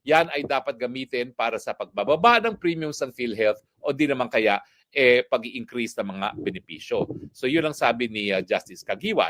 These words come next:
no? Tapos, ah, yun nga po, yung sabi nung Vice President na yan, na si Lim Siaco, alam mo, matagal ko na binabati ko si Lim Siaco na yan.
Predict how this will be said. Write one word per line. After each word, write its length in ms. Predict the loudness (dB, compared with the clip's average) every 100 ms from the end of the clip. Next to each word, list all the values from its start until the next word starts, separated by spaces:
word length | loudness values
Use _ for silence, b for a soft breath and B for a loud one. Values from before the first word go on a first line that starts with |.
| -2
no? 160 | -12 -16 _ _ _
Tapos, 480 | 4 4 4 2 4
ah, 80 | 4
yun 200 | 4 2
nga 80 | 2
po, 160 | 2 -2
yung 120 | -2
sabi 320 | -2 -2 -2
nung 200 | -4 -2 0
Vice 200 | -2 -2
President 520 | 0 0 0 -2 0
na 100 | 0
yan, 160 | 0 -2
na 80 | -4
si 160 | -6
Lim 160 | -6 -8
Siaco, 320 | -2 -2 0
alam 240 | -2 -2 -8
mo, 80 |
matagal 240 | -6 -4 -4
ko 120 | -2
na 80 | -4
binabati 480 | -4 -4 -4 -6 -10
ko 80 | -8
si 120 | -6
Lim 160 | -6 -8
Siaco 320 | -6 -6 -6
na 160 | -12
yan. 40 | -12